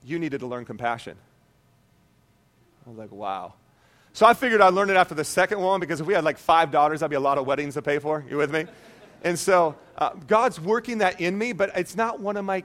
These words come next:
gifts, all right? Just, just to prove it to you, Friday night, my youngest, Faith, six years old, she knows not to come on stage and play. We're at the prayer meeting at, at, at, at Bernie Elementary, and we're wrapping things up, and, um, I'm, I'm doing something over here, and all of a sudden I hear a screaming child in the back behind the curtains. It's dark,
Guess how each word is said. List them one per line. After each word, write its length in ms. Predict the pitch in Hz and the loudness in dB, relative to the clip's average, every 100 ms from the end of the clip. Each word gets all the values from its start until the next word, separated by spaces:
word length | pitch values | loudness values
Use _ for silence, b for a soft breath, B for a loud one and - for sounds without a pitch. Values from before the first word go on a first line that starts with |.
| 135 | -10
gifts, 640 | 185 214 226 208 - - | -8 -4 -4 -6 -14 -6
all 100 | 143 | -4
right? 340 | 151 170 202 180 B | -2 -2 -4 -8 B
Just, 220 | 190 220 | -8 -6
just 160 | 226 - | -4 -4
to 80 | 208 | -4
prove 240 | 220 247 | -4 -6
it 80 | 240 | -6
to 80 | 190 | -6
you, 80 | 175 | -4
Friday 320 | 214 202 202 | -2 -2 -2
night, 320 | 208 220 - B B | 0 0 -4 B B
my 160 | 185 | 0
youngest, 440 | 190 226 208 185 - | 2 0 0 -6 0
Faith, 300 | 214 170 - | 0 0 -2
six 300 | 196 202 208 | -4 -2 -4
years 160 | 190 | 0
old, 220 | 214 190 131 | 0 0 -4
she 160 | 233 | -6
knows 300 | 226 247 202 | 2 2 2
not 160 | 185 175 | 0 -2
to 60 | |
come 200 | 185 170 | -2 -2
on 100 | 170 | -2
stage 300 | 180 - 151 | -4 -4 -4
and 100 | 170 | -4
play. 220 | 175 233 156 | -2 0 2
We're 100 | 151 | 0
at 140 | 160 | -2
the 80 | 151 | -6
prayer 240 | - 170 | -2 0
meeting 280 | 170 160 208 - B B B | 0 -2 -4 -8 B B B
at, 200 | 175 202 | 2 6
at, 240 | 185 - | 4 4
at, 180 | 185 180 | 2 2
at 180 | 180 180 | 2 2
Bernie 240 | 175 190 | 0 2
Elementary, 600 | 202 190 151 147 190 190 B B | 0 2 0 0 -4 -4 B B
and 200 | 170 170 | -2 0
we're 60 | 170 | 2
wrapping 380 | 180 220 233 | 4 4 0
things 280 | 214 208 139 | -2 -2 0
up, 300 | 147 156 - b 180 | 2 2 -2 b -2
and, 260 | 180 175 | 0 2
um, 300 | 185 165 160 | 2 2 2
I'm, 180 | 165 175 | 0 0
I'm 120 | 170 | -2
doing 200 | 160 226 | 0 0
something 220 | 214 185 | 0 -2
over 100 | 180 | -2
here, 120 | 160 160 | 0 0
and 80 | |
all 100 | 185 | 0
of 80 | 247 | -2
a 20 | |
sudden 160 | - 180 | -2 -2
I 60 | 156 | -2
hear 200 | 196 160 | 0 -2
a 40 | |
screaming 520 | - - 185 208 214 | -4 -6 -4 -4 -6
child 460 | - 190 220 160 139 | -2 -2 2 0 -2
in 160 | 180 208 | -6 -4
the 80 | 208 | -2
back 340 | 131 156 165 | 2 2 2
behind 320 | 151 156 202 | -2 -2 -2
the 40 | 208 | -4
curtains. 400 | - 151 151 156 | -2 -2 -2 -8
It's 140 | 131 | -6
dark, 360 | 113 165 135 | 2 4 2